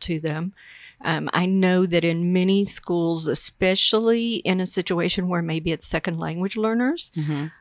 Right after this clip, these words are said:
Speaker 1: um, then the children will read the notes to the parents if the children are proficient
Speaker 2: Mm-hmm.
Speaker 1: and become the interpreter, so to
Speaker 2: Okay.
Speaker 1: speak.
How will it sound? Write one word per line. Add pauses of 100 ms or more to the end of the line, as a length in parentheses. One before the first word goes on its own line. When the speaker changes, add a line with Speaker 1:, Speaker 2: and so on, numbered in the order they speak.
(140)
Speaker 1:
um, (120)
then
the
children
will (260)
read
the
notes
to
the
parents
if
the
children
are
proficient (100)
Speaker 2:
Mm-hmm. (200)
Speaker 1:
and
become
the
interpreter,
so
to
Speaker 2:
Okay.
Speaker 1:
speak.